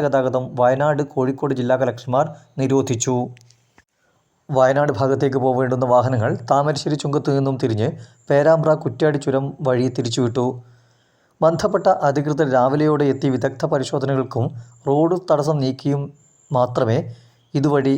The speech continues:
ഗതാഗതം പുനഃസ്ഥാപിക്കാൻ സാധ്യമാവൂ. ഓപ്പൺ ജിം ഉദ്ഘാടനം ചെയ്ത് മുക്കം നഗരസഭ. നഗരസഭ വാർഷിക പദ്ധതിയിൽ ഉൾപ്പെടുത്തി അഞ്ച് ലക്ഷം രൂപ ചെലവിൽ മാമ്പറ്റയിലും കാഞ്ഞിരമൊഴിയിലുമാണ്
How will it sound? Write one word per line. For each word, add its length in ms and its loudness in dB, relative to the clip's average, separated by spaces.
ഗതാഗതം 480 2
പുനഃസ്ഥാപിക്കാൻ 800 -4
സാധ്യമാവൂ. 540 0
ഓപ്പൺ 300 2
ജിം 140 0
ഉദ്ഘാടനം 440 -2
ചെയ്ത് 220 2
മുക്കം 280 -4
നഗരസഭ. 340 -4
നഗരസഭ 420 -2
വാർഷിക 360 0
പദ്ധതിയിൽ 380 0
ഉൾപ്പെടുത്തി 380 -2
അഞ്ച് 280 2
ലക്ഷം 300 -2
രൂപ 180 4
ചെലവിൽ 360 2
മാമ്പറ്റയിലും 720 0
കാഞ്ഞിരമൊഴിയിലുമാണ് 880 0